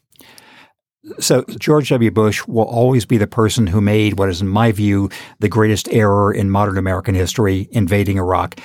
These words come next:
He'll always be a person who had, a, I think, an economically destructive tax cut, et cetera, et cetera. But he seems to be, number one, to have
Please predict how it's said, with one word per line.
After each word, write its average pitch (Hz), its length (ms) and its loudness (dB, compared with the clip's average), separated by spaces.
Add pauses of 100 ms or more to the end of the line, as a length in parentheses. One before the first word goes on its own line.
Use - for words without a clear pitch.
(200)
He'll 123 140 2
always 139 340 2
be 127 120 2
a 113 60 2
person 120 420 2
who 98 260 2
had, 104 320 0
a, 101 180 -2
I 110 120 -4
think, 110 180 0
an 107 80 -2
economically 107 640 0
destructive 98 500 -2
tax 117 320 -2
cut, 117 160 -2
et 104 120 -4
cetera, 104 260 0
et 107 60 -6
cetera. 101 360 2 (420)
But 139 160 0
he 127 180 0
seems 156 680 0
to 131 180 0
be, 113 540 2 (240)
number 117 260 2
one, 107 500 0 (340)
to 127 100 2
have 110 320 2